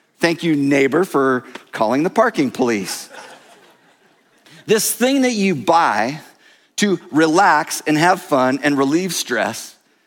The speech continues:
can actually create hurry and anxiety in your life and suck so much of your time. Before you buy anything, think about all the ways that it's going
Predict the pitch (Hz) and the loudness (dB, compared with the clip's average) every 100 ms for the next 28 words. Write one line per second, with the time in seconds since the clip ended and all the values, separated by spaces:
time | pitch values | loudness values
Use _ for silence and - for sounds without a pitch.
0 | _ _ - 147 135 - 160 - - 170 | _ _ -6 -6 -4 -4 -2 -4 -2 0
1 | 127 120 120 - - - 151 131 120 104 | 0 0 -2 -8 -8 -2 2 2 0 -4
2 | - _ - 214 202 143 101 160 - _ | -18 _ -4 0 2 0 -2 -8 -14 _
3 | _ - 139 151 156 135 123 151 147 175 | _ -6 -2 0 0 -2 -2 0 0 0
4 | 135 120 120 117 113 113 131 123 - - | 0 0 -2 -2 -2 -4 -6 -8 -6 -4
5 | 202 - - - _ _ _ - - - | -4 -4 -14 -20 _ _ _ -10 -4 0
6 | 208 202 160 123 - - - _ - 135 | 0 2 0 -2 -4 -12 -12 _ -8 -6
7 | 131 147 - - 160 104 - _ _ _ | -4 -4 -4 -6 -6 -8 -14 _ _ _
8 | _ _ _ _ _ _ - 117 - 143 | _ _ _ _ _ _ -10 -8 -4 -2
9 | 170 156 135 135 131 120 110 117 107 - | -2 -2 -4 -4 -4 -6 -6 -6 -6 -4
10 | 160 156 131 117 110 - _ - 143 165 | -2 0 0 -2 -4 -18 _ -4 2 4
11 | 180 170 156 135 139 117 107 101 90 - | 4 2 0 0 0 0 -4 -6 -8 -14
12 | - _ _ _ - 123 120 - 120 113 | -16 _ _ _ -4 -4 -4 -4 -4 -2
13 | 104 104 | -6 -8